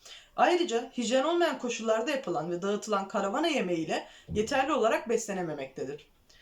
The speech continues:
Yaşadığı ortamda yemekler maskesiz kişilerce dağıtılmakta, yemek tabakları geliş gidişlerin yapıldığı yer, yerlere konmaktadır. Hijyen koşullarının olmadığı bu ortam ve hastalıkları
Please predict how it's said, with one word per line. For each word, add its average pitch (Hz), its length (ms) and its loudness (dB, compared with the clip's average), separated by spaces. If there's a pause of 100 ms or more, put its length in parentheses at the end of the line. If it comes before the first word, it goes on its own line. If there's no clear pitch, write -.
(180)
Yaşadığı 254 420 2
ortamda 214 720 2
yemekler 214 480 4
maskesiz 220 500 -2
kişilerce 160 540 -4
dağıtılmakta, 156 760 -2 (320)
yemek 269 300 0
tabakları 220 640 0
geliş 214 280 -2
gidişlerin 254 440 -4
yapıldığı 277 420 -2
yer, 240 340 6
yerlere 220 400 2
konmaktadır. - 720 -8 (800)
Hijyen 262 300 0
koşullarının 262 520 2
olmadığı 226 460 2
bu 269 80 2
ortam 240 420 0 (340)
ve 226 40 2
hastalıkları 208 760 0